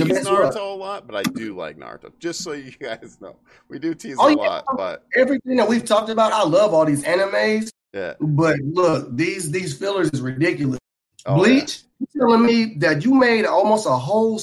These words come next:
Speaker 2: season because swords had names
Speaker 1: Oh,
Speaker 2: and
Speaker 1: yeah, dude, that one
Speaker 2: feelings?
Speaker 1: drove me nuts, too.
Speaker 2: What? <laughs>
Speaker 1: The,
Speaker 2: What?
Speaker 1: the, the meanwhile, like, we're in the
Speaker 2: Right,
Speaker 1: final arc.
Speaker 2: meanwhile.
Speaker 1: Meanwhile,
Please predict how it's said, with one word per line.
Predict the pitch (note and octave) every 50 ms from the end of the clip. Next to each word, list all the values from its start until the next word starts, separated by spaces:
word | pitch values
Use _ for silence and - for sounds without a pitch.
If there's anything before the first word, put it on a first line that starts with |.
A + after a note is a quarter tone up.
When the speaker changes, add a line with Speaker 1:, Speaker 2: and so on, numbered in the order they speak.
| - _
Speaker 2:
season | - A3 B3 B3 A3+ A#3+ B3+ B3+ B3+ B3 - _ _ _ _ _ _
because | E3 F3+ F3+ F#3 G#3 F#3+ E3+ - -
swords | - G#3 G#3+ A3 A3+ A3 A3
had | F#3+ A3 G#3+ G3+ F#3 F3
names | F3 G3 A3 A#3 A#3+ B3 C4 C4+ B3+ - - _ _ _ -
Speaker 1:
Oh, | F3 F3
Speaker 2:
and | F3+ F3+
Speaker 1:
yeah, | - -
dude, | C4+ C#4+
that | D#4+
one | D#4+ D#4+
Speaker 2:
feelings? | E4+ E4+ E4+ -
Speaker 1:
drove | - F#3+ -
me | F2 - D2+ -
nuts, | E2+ - E2 - - D#3 E3+ -
too. | D4+
Speaker 2:
What? | F4+ - - G#4+ A4 E5 - - - _ _ _ _ -
<laughs> | - - - - C5 C#5 C#5+ C#5+ B4+ B4 C5 C5 -
Speaker 1:
The, | - - - - - D#4
Speaker 2:
What? | G4 - - - A5+ E5 - - - -
Speaker 1:
the, | - F#2+ B2 A#2+ A2+ F#2+
the | G2+
meanwhile, | G#2+ A#2 A#2+ B2 A#2+ G#2 F2+ F2+ E2+ E2 E2+ E2+ E2 E2 D#2+ D#2+ F#2 - - _ _ _ _ _ -
like, | F#2+ F2 E2 - - - - -
we're | - G#2 -
in | - D#3+
the | - - -
Speaker 2:
Right, | - - A3+ A3
Speaker 1:
final | G3+ E3+ F3
arc. | G3 A3
Speaker 2:
meanwhile. | A#3+ A3+ F#3+ D#3+ - - - - C3 B2+ C3+ - - - - _
Speaker 1:
Meanwhile, | - C3+ C#3+ A#2+ G2+ F#2+ F#2 - - - -